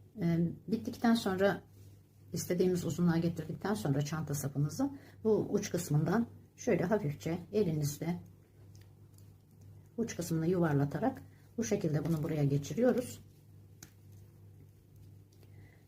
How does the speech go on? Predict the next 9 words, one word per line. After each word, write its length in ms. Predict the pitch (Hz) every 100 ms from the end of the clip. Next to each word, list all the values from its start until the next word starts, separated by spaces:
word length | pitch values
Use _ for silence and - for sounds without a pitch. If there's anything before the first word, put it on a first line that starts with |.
| - -
Burada 240 | 233 208
bunun 380 | 196 208 208 -
daha 160 | 202
sağlam 420 | 208 208 185 180 175
olabilmesi 560 | 175 175 165 170 -
için 360 | 175 - 233 -
içine 380 | - 220 214 214
sıcak 320 | - 190 196
silikon, 460 | 190 170 185 175